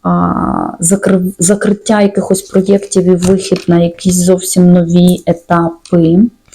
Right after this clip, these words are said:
Щось ти повинна бути ж дуже відпустити. Можуть бути, а, знаєш, такі форс-мажорні ситуації, які можуть викликати в тебе конфлікти внутрішні, зовнішні, але всьому є причина.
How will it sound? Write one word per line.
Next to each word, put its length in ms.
Щось 340
ти 100
повинна 420
бути 340
ж 140
дуже 300
відпустити. 840
Можуть 320
бути, 960
а, 760
знаєш, 320
такі 600
форс-мажорні 600
ситуації, 720
які 140
можуть 360
викликати 720
в 60
тебе 320
конфлікти 840
внутрішні, 800
зовнішні, 720
але 260
всьому 720
є 220
причина. 640